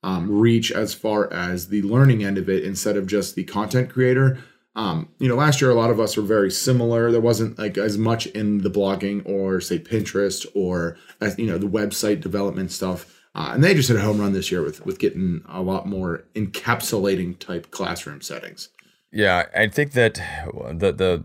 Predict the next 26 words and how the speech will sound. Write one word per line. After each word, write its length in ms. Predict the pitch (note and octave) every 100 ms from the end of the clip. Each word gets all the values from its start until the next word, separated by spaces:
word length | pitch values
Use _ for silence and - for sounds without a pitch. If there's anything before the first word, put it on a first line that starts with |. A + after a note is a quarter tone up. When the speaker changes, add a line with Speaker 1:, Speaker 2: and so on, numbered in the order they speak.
| -
Speaker 2:
the 260 | - G2+
really 220 | G2+ E3+ F#3
cool 220 | - G3+
part 440 | G3+ F#2 F2 - _
is 380 | G#2 A#2+ A2 G2+
that, 520 | A2+ G#2 - F#2 -
um, 480 | F#2+ E2+ D#2 D2+ - _ B1 -
the 220 | F#2 A#2
vast, 640 | A2+ G2+ F2 G2+ A2 A#2+ -
vast 580 | F2 E2 F#2 G#2 - A2
majority 420 | G#2 G#2 G2 G2+
of 60 |
the 120 | G#2 G2
audience 540 | C#2+ D2 G#2+ - - _ _ _ _ _ _ _ _ _
were 60 | A#2
made-for-profit 580 | B2 A#2 A#2 C#3 A2+
listeners. 420 | C#2+ D2 A#1+ - -
<laughs> 60 | - - _ _ D3+ - F3 - - A#3 C#3
Speaker 1:
Yes. 80 |
Speaker 2:
So 160 | A2 B2+
in 140 | A#2+
my, 220 | B2 C3 A#2
in 180 | D3+ C3
my 200 | B2+ C3+
session, 580 | - C3+ C#3+ B2 G#2+
uh, 420 | G#2 E3 E3+ E3